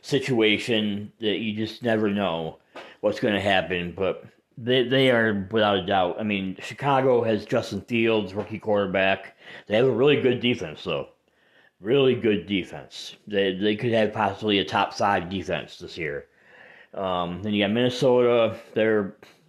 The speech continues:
up and down. You never know what you're gonna get.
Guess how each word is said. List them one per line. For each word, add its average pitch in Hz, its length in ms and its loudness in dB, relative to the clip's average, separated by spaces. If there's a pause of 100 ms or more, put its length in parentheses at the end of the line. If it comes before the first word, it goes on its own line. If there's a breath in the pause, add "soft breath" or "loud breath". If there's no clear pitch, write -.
(200)
up 113 200 -2
and 98 160 0
down. 101 420 2
You 95 100 -2
never 113 220 -2
know 107 100 -2
what 101 200 -2
you're 98 80 -4
gonna 92 160 -4
get. 95 400 0